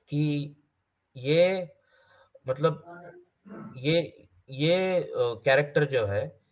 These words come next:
इसमें और भी फैसेट्स है। It's not only about a love story, it's not only about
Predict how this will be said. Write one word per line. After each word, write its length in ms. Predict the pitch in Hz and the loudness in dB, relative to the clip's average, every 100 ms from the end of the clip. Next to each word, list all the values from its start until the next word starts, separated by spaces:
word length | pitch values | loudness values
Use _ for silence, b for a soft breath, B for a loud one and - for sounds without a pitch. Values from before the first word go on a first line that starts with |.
| _ _ _ | _ _ _
इसमें 500 | 135 160 175 185 - | -8 2 4 4 0
और 180 | 131 156 | 4 4
भी 80 | 185 | 4
फैसेट्स 380 | - 135 107 101 | 2 0 0 -8
है। 100 | 101 | -10
It's 140 | - | -6
not 140 | 135 135 | 0 4
only 280 | 131 127 | 4 4
about 160 | 127 120 | 0 0
a 60 | 117 | 0
love 180 | 110 | -2
story, 420 | 117 - 131 127 113 | -4 -4 -4 -4 -8
it's 120 | 117 | -10
not 140 | 110 | -6
only 280 | 113 110 107 | -6 0 2
about 220 | 104 107 | 4 2